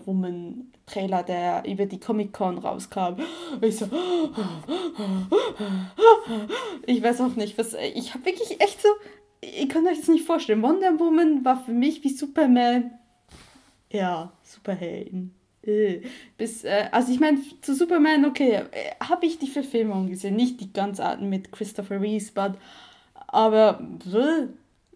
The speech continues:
warum wechsle ich jetzt zu Englische? Aber halt die neueren.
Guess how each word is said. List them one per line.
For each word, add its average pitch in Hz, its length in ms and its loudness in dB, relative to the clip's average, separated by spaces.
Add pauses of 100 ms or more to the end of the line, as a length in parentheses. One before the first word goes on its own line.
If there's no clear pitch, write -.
(240)
warum 175 340 -10
wechsle 190 280 -8
ich 196 80 -12
jetzt 196 220 -12
zu - 80 -8
Englische? 190 400 -4
Aber 208 500 2
halt 208 340 0
die 196 360 -6
neueren. 175 880 0